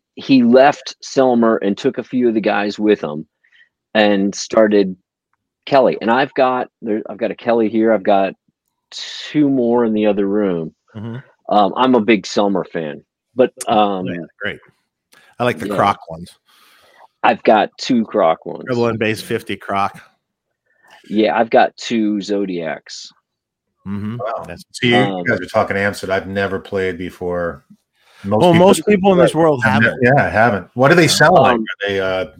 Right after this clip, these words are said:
Speaker 3: for, for Fenderish or, uh?
Speaker 1: No, they're more Voxish. Like,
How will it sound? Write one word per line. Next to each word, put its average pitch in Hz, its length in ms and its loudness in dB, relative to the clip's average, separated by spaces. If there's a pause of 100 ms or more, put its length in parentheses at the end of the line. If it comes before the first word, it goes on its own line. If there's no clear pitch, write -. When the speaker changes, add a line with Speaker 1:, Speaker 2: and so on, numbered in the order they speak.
(120)
Speaker 3:
for, 107 140 -2
for 107 260 -4
Fenderish 160 640 2
or, 104 320 4
uh? 90 160 2 (240)
Speaker 1:
No, 165 360 6
they're 156 160 4
more 165 220 2
Voxish. 123 1000 -2
Like, 120 220 -2